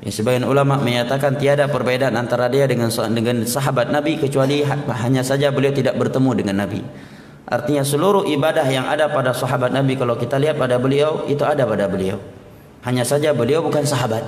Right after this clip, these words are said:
Beliau menyatakan, "Rubba amalin saghirin tukabbiru niyah, wa rubba amalin kabirin tusaghiru niyah." Terkadang amalan yang kecil menjadi besar karena niat yang ikhlas.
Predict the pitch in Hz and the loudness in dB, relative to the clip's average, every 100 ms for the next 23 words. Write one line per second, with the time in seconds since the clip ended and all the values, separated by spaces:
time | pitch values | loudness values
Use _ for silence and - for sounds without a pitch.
0 | - - - - - - - - - - | -10 -14 -18 -20 -20 -20 -20 -20 -20 -16
1 | - 147 202 196 175 165 180 175 160 202 | -4 2 2 4 0 0 0 0 2 2
2 | - 156 156 180 160 156 143 151 151 180 | 2 2 2 0 0 0 0 0 2 0
3 | 190 170 147 147 180 143 139 131 143 143 | 2 0 0 0 0 2 2 2 2 2
4 | 113 110 139 165 135 139 165 147 135 131 | 2 2 2 2 0 0 2 2 2 0
5 | 123 147 165 160 143 123 135 135 160 170 | 0 0 0 0 -2 0 0 0 0 0
6 | 143 170 156 110 113 - - - - - | 2 2 0 0 -2 -6 -14 -18 -20 -20
7 | - - - - - - - - - - | -20 -20 -20 -20 -20 -20 -20 -20 -20 -20
8 | - - - - - - - - - - | -20 -20 -20 -20 -20 -20 -20 -20 -20 -6
9 | 156 170 175 196 202 165 165 185 180 151 | -2 0 2 0 2 0 0 0 0 0
10 | 139 139 175 147 139 135 135 135 160 147 | 0 0 0 0 2 2 0 0 0 0
11 | 139 120 107 117 135 117 104 - 92 101 | 0 0 0 0 0 0 -2 -4 -4 -6
12 | - - - | -8 -10 -12